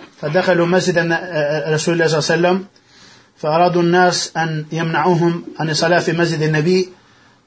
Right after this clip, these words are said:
فالنبي عليه الصلاة والسلام، يعني،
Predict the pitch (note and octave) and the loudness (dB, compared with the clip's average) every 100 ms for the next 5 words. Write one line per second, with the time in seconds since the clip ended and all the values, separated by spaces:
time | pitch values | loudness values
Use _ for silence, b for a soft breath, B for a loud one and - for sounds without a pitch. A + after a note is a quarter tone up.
0 | _ _ _ - D#3+ D#3+ D#3 D#3 D3 - | _ _ _ -8 0 2 4 2 -2 -12
1 | _ D#3 D3+ F3+ E3+ E3 D3+ E3+ F3 F3 | _ -8 0 2 2 0 -2 0 0 -2
2 | D#3 E3 E3+ | -2 0 -2